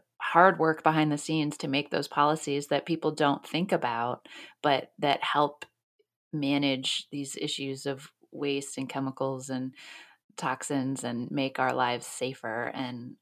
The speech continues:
um, more sane, I think you could say as well. So appreciate you all doing that work in the early days.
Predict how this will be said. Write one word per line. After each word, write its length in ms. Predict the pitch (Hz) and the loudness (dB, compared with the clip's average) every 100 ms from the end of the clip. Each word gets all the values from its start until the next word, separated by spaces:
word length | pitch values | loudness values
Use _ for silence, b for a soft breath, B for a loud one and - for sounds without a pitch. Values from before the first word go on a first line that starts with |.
| 135 | -16
um, 360 | 123 113 110 _ | -16 -16 -20 _
more 220 | 151 139 | -6 -6
sane, 560 | 139 - 135 135 117 117 | -6 -6 -4 -4 -6 -8
I 140 | 131 | -10
think 340 | 127 117 117 - | -12 -12 -12 -14
you 120 | - | -16
could 160 | 131 - | -14 -10
say 200 | 131 123 | -8 -8
as 160 | - | -6
well. 240 | 131 120 131 | -4 -4 -6
So 320 | - 123 139 b b b | -10 -10 -10 b b b
appreciate 460 | - 226 - 196 160 | -6 -4 2 2 4
you 80 | 175 | 6
all 140 | 170 | 6
doing 240 | 190 185 175 | 6 2 4
that 180 | 175 | 4
work 240 | 208 285 294 | 4 2 2
in 80 | 190 | -2
the 120 | 170 | 2
early 240 | 175 170 | 2 2
days. 440 | 165 165 170 - | 2 0 -2 -8